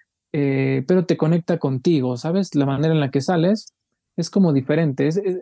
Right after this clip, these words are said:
es también, es difícil de explicar porque cada quien lo experimenta de manera diferente, pero a mí me ha tocado personas que van y dicen, "Bueno, es que a mí me gusta el temazcal, que no sé qué", y al final salen muy felices porque han trabajado, lloran, agradecen.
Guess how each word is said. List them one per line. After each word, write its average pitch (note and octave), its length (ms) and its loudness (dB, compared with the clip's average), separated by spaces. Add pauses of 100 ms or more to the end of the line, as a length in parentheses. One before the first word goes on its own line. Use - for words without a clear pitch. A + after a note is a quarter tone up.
es E3+ 140 -4
también, F3+ 440 4 (360)
es D#3+ 100 2
difícil G3 400 4
de D3+ 160 4
explicar D#3+ 540 -2
porque D3+ 220 -2
cada E3 200 0
quien F3 160 -2
lo F3 80 0
experimenta D3+ 540 -2
de D3 80 -2
manera C#3+ 260 -2
diferente, D#3 580 -2
pero C3 380 0 (360)
a D3+ 60 -6
mí E3 60 2
me F#3 120 4
ha E3+ 40 0
tocado F3 320 0
personas E3+ 400 -2
que C#3+ 140 0
van A3 340 2 (680)
y G3 80 2
dicen, A#3 200 4
"Bueno, D4 240 4
es B3+ 100 2
que A#3 60 0
a A3+ 40 4
mí A3 60 4
me G#3+ 60 4
gusta G3+ 180 2
el F3 60 0
temazcal, E3+ 480 0
que F3+ 100 -2
no F3 80 0
sé E3 120 -2
qué", D#3 80 2
y D3 40 2
al C3+ 80 -2
final D#3+ 220 -2
salen E3+ 240 0
muy E3 140 0
felices D#3+ 440 0
porque D3 240 -2
han C#3+ 100 0
trabajado, C3 760 -2
lloran, C#3 540 -2
agradecen. C#3+ 680 -2